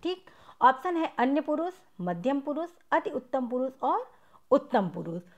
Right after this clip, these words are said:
तो आपको बताना है पुरुषवाचक सर्वनाम का भेद नहीं है, तो इसका राइट आंसर जो होगा सी होगा। पुरुषवाचक सर्वनाम के तीन ही भेद हैं, अन्य पुरुष,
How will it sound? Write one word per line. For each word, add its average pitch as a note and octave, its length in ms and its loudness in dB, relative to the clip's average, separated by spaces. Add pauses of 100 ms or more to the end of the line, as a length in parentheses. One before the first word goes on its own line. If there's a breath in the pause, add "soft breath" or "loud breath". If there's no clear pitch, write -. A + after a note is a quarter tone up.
(180 soft breath)
तो - 40 -4
आपको C#4+ 280 2
बताना C#4 360 2
है E4 120 -2
पुरुषवाचक C4 600 -2
सर्वनाम A#3 500 -4
का C4 120 0
भेद G#3 380 0
नहीं A3 300 0
है, F4 80 -2
तो - 80 -6
इसका A3+ 300 -2
राइट A#3+ 300 2
आंसर G3+ 300 -2
जो F#3 180 -2
होगा F#3 340 -2
सी A#3 260 -4
होगा। F3+ 320 -2 (920 soft breath)
पुरुषवाचक D4+ 500 0
सर्वनाम C#4 420 0
के C#4+ 100 -10
तीन B3 280 -2
ही C#4 80 0
भेद C4+ 240 0
हैं, D#4+ 240 -4 (920 soft breath)
अन्य C4+ 280 6
पुरुष, D4 300 -2